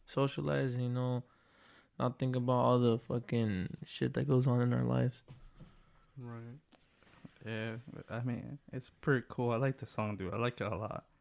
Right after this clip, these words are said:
Speaker 3: Like, I've been liking Esteban Gabriel more and more after, like, every song he kinda drops.
Speaker 1: Yep, yep.
Speaker 3: And especially after I found out that he's an engineer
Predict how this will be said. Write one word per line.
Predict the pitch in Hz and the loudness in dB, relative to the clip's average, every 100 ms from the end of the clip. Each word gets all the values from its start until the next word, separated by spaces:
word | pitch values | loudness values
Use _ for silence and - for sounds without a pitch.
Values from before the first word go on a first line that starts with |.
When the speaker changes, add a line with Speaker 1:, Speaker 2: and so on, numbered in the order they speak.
| _ _ _ _ _ _ | _ _ _ _ _ _
Speaker 3:
Like, | 120 113 110 | -6 -4 -2
I've | 110 123 | 0 2
been | 143 123 | 4 4
liking | 127 127 139 131 | 2 0 -2 0
Esteban | 117 - 135 135 | -2 -2 2 4
Gabriel | 123 120 127 | 4 2 2
more | 120 113 110 | 4 4 4
and | |
more | 107 110 107 - | 4 2 0 -2
after, | 95 - 117 | -4 -2 -4
like, | 104 131 - - | -2 -4 -8 -2
every | 117 120 | -2 0
song | - 120 | 2 4
he | 117 | 2
kinda | - 107 107 | 0 -2 0
drops. | - 135 143 - - _ _ _ - | 0 0 -2 -8 -20 _ _ _ -8
Speaker 1:
Yep, | - - - | -6 -6 -8
yep. | - 57 - - | -6 -4 -4 -6
Speaker 3:
And | - | -10
especially | - 131 123 - 127 | -8 -6 -6 -4 -4
after | - 120 120 | -4 -6 -6
I | 117 | -4
found | 117 127 | -2 0
out | 120 123 | 0 0
that | - 113 | -4 -4
he's | 123 135 | -6 -4
an | - | -4
engineer | 127 135 123 135 147 | -4 -6 -4 -2 -2